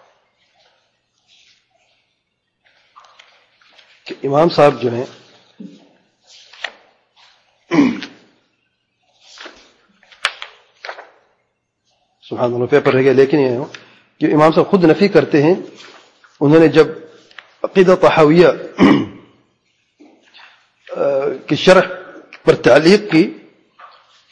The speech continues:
تو انہوں نے فرمایا کہ یہ جو قول ہے متن والے کا اور شرح والے کا، یہ قول مرجیہ کا قول ہے، اور یہ، یہ سلف کے قول کے مخالف ہے۔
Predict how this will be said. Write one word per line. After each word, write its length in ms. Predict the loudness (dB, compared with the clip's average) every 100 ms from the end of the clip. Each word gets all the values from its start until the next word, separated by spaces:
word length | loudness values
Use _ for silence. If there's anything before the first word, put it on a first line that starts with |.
| 0
تو 60 |
انہوں 120 | 4
نے 60 | 4
فرمایا 360 | 4 2 2 2
کہ 120 | 2
یہ 120 | 2
جو 140 | 2
قول 360 | 0 4 2 2
ہے 240 | -2 -4 -8 -18 -20 _ _ _ _ _ _ _ _ _ _ _ _ _ _ -2
متن 280 | 2 4
والے 280 | 4 4 4
کا 140 | 2 2
اور 200 | 2 2
شرح 320 | 4 2 2
والے 200 | 0 -2
کا، 120 | -6 -18 _ _ _ _ _ _ _
یہ 140 | 2
قول 220 | 4 4 4
مرجیہ 340 | 2 2 2
کا 140 | 2
قول 260 | 0 -2 -4
ہے، 120 | -10 -20 _ _ _ _ _ _ _ _ _ _ _ _ _ _ _ _ _
اور 140 | 2
یہ، 140 | 4 4 2 -2
یہ 260 | 2 4 4 0 -2
سلف 440 | -6 -2 2 4 2
کے 60 |
قول 240 | 2 2 4
کے 120 | 2
مخالف 440 | 2 4 4 2
ہے۔ 100 | -2